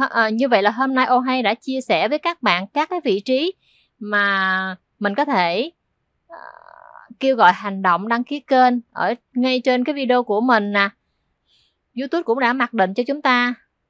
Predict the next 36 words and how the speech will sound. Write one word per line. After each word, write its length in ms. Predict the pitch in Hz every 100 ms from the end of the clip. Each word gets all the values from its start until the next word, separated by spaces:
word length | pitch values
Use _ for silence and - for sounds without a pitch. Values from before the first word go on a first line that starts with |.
| _ _
ờ, 160 | 208
vị 120 | 202 202
trí 160 | 254
ở 120 | 311
đây 220 | 277 247 247
là 160 | 220
đặt 140 | 190 202 _
thứ 100 | 320
hai 340 | 330 285 262 262
ha. 180 | 269 285 _ _ _ _
À, 300 | 208 208 202
và 400 | 196 196 196 214
khán 280 | - 247 285
giả 240 | 233 165
cũng 180 | 240 220
có 80 | 285
thể 340 | 294 185 185
xem 600 | 277 - - 269 262 254
trong 260 | 240 247 240
phần 200 | 220 196
mô 120 | 226
tả 380 | 240 175 147 254
thì 240 | 285 208 190
cũng 340 | 190 175 254
có, 400 | 240 220 247 339 - _ _ _
ờ, 320 | 208 202 196 202 202
kêu 140 | 254 226
gọi 120 | 196
hành 200 | 208 196
động 240 | 180 185
đăng 160 | 240 247
ký 160 | 285
kênh 340 | 294 262 269 254
ở 120 | 254
đây 200 | 262 262
ha. 200 | 277